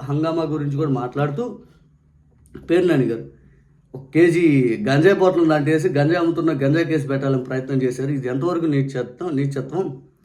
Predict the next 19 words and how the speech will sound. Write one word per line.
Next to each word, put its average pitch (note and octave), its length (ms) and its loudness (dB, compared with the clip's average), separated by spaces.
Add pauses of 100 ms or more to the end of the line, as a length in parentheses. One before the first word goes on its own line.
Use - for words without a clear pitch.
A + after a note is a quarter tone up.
(340)
మా C#3+ 140 4
వాళ్ళు D#3+ 440 4
తర్వాత C#3+ 320 -4
లాయర్లు D3 380 0
వెళ్ళి D3+ 180 0
వీడియోలు D#3 280 2
తీస్తుంటే C#3 380 -2
మీరు C3+ 260 2
ఫోన్ F#3 260 4
అయ్యిందని F3 320 2
చెప్పి D3 140 -2
వాళ్ళ C#3+ 160 -2
మీద D3+ 100 -4
సిఐ C#3+ 300 -6
గారు C#3 180 -4
అరవటం C3+ 560 -6
బాధాకరమైన C#3+ 520 -4
విషయం A#2+ 260 -6
కాదా A#2 300 -10